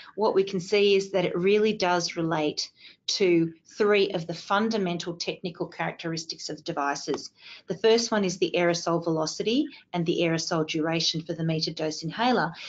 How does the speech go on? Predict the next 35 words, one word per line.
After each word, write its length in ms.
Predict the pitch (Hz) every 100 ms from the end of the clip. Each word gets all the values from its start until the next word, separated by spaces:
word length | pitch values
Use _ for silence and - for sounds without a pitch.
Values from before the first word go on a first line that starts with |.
| -
because 280 | - 220 220
actually 540 | 220 226 233 220 214 - - _ _
for 80 | -
many 240 | 190 220
of 80 | 269
these 180 | 240 226
devices, 600 | 196 175 170 170 - - -
it 160 | -
means 480 | 175 170 175 175 170
that 260 | - 165 165 _
the 80 | -
patient 460 | 170 190 185 - -
is 140 | 165 -
able, 360 | 165 165 170 -
and 320 | 202 214 208 -
then 240 | 180 170
the 220 | 175 175
internal, 520 | 160 - 190 170 170 165 _ _ _ -
uh, 120 | 160
device 500 | 160 165 165 156 -
resistance, 580 | 156 175 208 - 349 330 - -
which 220 | - 190 -
means 400 | 185 185 175 - _ _ _ -
that 220 | 175 170
for 60 | 170
some 240 | 165 320
devices, 580 | 285 196 180 170 185 175 -
it's 160 | 170
about 500 | 165 165 165 165 160 -
that 220 | 165 147
first 640 | - - 226 226 233 - -
forceful 680 | - - 240 277 - 202 170 _ _ -
inspiration 800 | 190 175 - 180 170 165 - 170
being 240 | 170 160
sufficient. 680 | 160 170 - 170 269 330 -